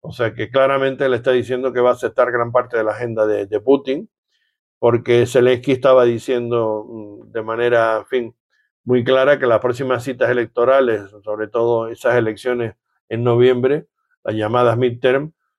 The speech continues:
pues que van a ser muy importantes y que, y que, bueno, que, eh, eso vaya a repercutir en los temas internacionales. Por eso quieren acabar en junio, o él piensa que ese es el interés de la administración Trump, de acabar en junio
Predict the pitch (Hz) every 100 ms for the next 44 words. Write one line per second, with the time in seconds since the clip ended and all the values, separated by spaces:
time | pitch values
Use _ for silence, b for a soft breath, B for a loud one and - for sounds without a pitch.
0 | _ - 123 120 127 120 135 120 135 131
1 | 127 123 127 123 135 131 139 143 135 117
2 | 110 104 104 113 107 104 101 104 104 110
3 | 131 - 107 104 - 110 110 123 120 135
4 | 123 127 120 120 117 110 107 110 123 120
5 | 110 - 120 113 113 104 104 95 104 127
6 | 131 107 110 117 123 117 117 113 110 110
7 | 113 113 _ _ _ _ 113 104 131 135
8 | 120 117 127 120 131 127 131 101 107 104
9 | _ _ _ - 120 123 123 117 117 120
10 | 123 120 113 113 104 113 107 123 117 113
11 | 123 127 - _ _ _ - 107 107 113
12 | 113 107 98 123 117 117 120